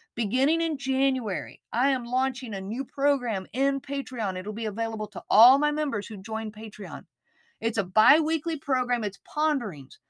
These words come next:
Ponderings for awakening to covert narcissistic abuse, healing from it, and thriving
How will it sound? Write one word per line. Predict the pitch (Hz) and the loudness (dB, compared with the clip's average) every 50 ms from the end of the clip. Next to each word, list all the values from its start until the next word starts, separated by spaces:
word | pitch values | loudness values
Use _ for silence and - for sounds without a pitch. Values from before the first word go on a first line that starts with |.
| _ _ _ _ | _ _ _ _
Ponderings | - - 302 311 349 370 359 370 370 370 349 349 - | -4 2 4 4 4 4 2 0 0 0 -2 -4 -6
for | - - 262 240 | -6 -6 -2 0
awakening | 208 190 190 180 202 220 254 247 - 285 277 277 269 | 0 0 0 0 0 0 0 -2 -2 -2 -2 -2 -2
to | 247 220 | -4 -6
covert | - - 247 226 233 247 226 - | -10 -10 -8 -8 -6 -6 -6 -6
narcissistic | 202 220 214 - - 220 - - 214 - - 214 | -6 -6 -6 -8 -10 -14 -14 -14 -16 -16 -16 -18
abuse, | 196 185 190 175 156 147 - - - - _ _ _ _ _ - - - | -16 -12 -10 -10 -10 -10 -10 -14 -16 -16 _ _ _ _ _ -20 -20 -8
healing | - - 285 302 330 330 339 320 311 | 2 6 8 8 8 8 6 4 2
from | 285 - 302 294 285 | 0 4 4 4 4
it, | 285 277 - - | 4 0 0 -2
and | - 214 214 208 | -6 -6 -6 -8
thriving | - - - 226 240 247 247 254 254 254 233 202 175 147 139 | -10 -16 -10 -6 -2 2 4 4 4 2 0 -4 -6 -8 -10